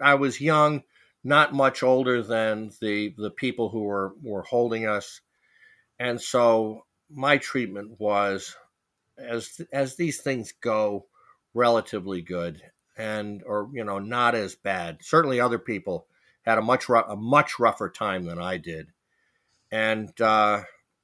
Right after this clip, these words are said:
so, uh, the big thing is being, is the, the big things are being separated from your family, being, losing your freedom, right,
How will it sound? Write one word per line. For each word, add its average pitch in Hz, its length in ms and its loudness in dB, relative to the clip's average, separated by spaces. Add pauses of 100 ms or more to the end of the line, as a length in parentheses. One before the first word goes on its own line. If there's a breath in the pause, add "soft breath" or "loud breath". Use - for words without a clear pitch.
(120)
so, 120 520 2 (1400)
uh, 98 300 -8
the 131 180 -4
big 202 260 -4
thing 156 180 0
is 113 100 -4
being, 117 300 -4
is 113 300 -6 (1120 soft breath)
the, 165 400 2
the 160 180 2
big 208 320 4
things 185 420 0 (120)
are 131 460 4 (280)
being 180 200 6
separated 175 580 6
from 135 180 -2
your 117 140 0
family, 92 500 -4 (120)
being, 127 500 -2 (580)
losing 147 500 6
your 123 180 0 (100)
freedom, 90 420 -4 (420)
right, 95 300 -6